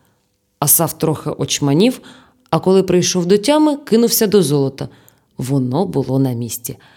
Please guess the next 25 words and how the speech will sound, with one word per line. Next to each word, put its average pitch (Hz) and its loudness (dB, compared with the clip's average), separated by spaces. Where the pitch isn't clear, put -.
Асаф 185 2
сховав 185 2
його 160 2
у - -2
скриню 269 4
і 160 2
вийшов 208 2
у 160 2
задній 147 2
дворик. 131 -4
Все - -2
складалося 139 -2
чудово. 135 0
Бог 175 0
не 202 4
забув 151 2
його. 127 -6
Прийшов 190 -2
пасхальний 151 -2
вечір. 123 -8
Повний 262 4
місяць 208 2
був 127 -2
на 135 2
небі, 127 -2